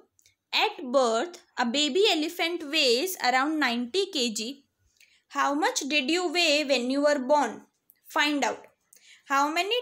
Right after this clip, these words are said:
times is a baby elephant heavier than you were at birth? Again, this is a question जहाँ पे सबका आंसर अलग अलग हो सकता है। बेबी एलिफेंट का वेट है नाइंटी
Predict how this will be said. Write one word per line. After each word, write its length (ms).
times 400
is 220
a 80
baby 400
elephant 560
heavier 560
than 200
you 200
were 180
at 320
birth? 380
Again, 500
this 220
is 160
a 180
question 420
जहाँ 320
पे 60
सबका 360
आंसर 240
अलग 300
अलग 340
हो 160
सकता 440
है। 220
बेबी 400
एलिफेंट 540
का 140
वेट 340
है 140
नाइंटी 440